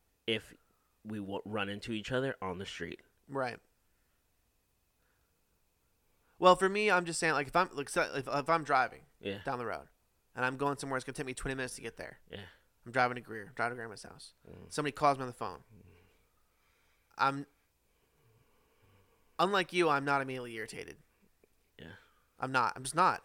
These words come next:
Speaker 2: I'm like, "Okay, whatever." Pick the phone up. Please let me have my earbud. If I have my earbud, we're in business. If I
Speaker 1: Mm-hmm.
Speaker 2: don't, I am actually a little irritated to begin with.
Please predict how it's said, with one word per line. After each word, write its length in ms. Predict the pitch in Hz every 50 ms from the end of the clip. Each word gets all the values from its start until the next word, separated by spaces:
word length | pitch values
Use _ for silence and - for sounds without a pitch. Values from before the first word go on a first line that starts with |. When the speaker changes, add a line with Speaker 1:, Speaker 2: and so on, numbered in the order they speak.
| _ -
Speaker 2:
I'm 60 | 156
like, 180 | 196 120 - -
"Okay, 260 | - 208 - 175 156 156
whatever." 380 | 156 143 139 123 - - - _ _ _ - - - - _ _ _ _
Pick 160 | - 196 - -
the 60 | 165
phone 240 | - 180 180 175 165
up. 260 | 147 135 131 - - - - - _ _ _ _ _ _ _ _ _ _ _ _ _ - - _ _ _ _ -
Please 540 | - - 175 180 202 208 214 214 208 175 170
let 160 | 175 175 160
me 80 | 170 165
have 160 | 165 160 151
my 140 | 147 143 123
earbud. 320 | 131 120 - - - - - - - _ _ _
If 100 | - 120
I 60 | 131 135
have 160 | 170 226 254
my 140 | 247 226 208
earbud, 500 | 196 190 170 175 165 160 156 147 151 151 _ _ _ _ -
we're 180 | - - 135 135
in 40 | 123
business. 440 | 127 131 120 123 - - - - - -
If 60 | 127
I 60 | 127
Speaker 1:
Mm-hmm. 80 | 123 101
Speaker 2:
don't, 300 | 165 170 180 180 143 - - _ _ _ _ _ _ _ _ _ _ _ _ -
I 140 | 151 160
am 140 | 180 185 180
actually 300 | 170 160 147 - - 151
a 40 | 143
little 140 | 147 139 139
irritated 600 | 135 135 127 123 - 107 104 101 95 110 - -
to 40 | -
begin 260 | 131 - 123 113 101 85
with. 160 | 55 -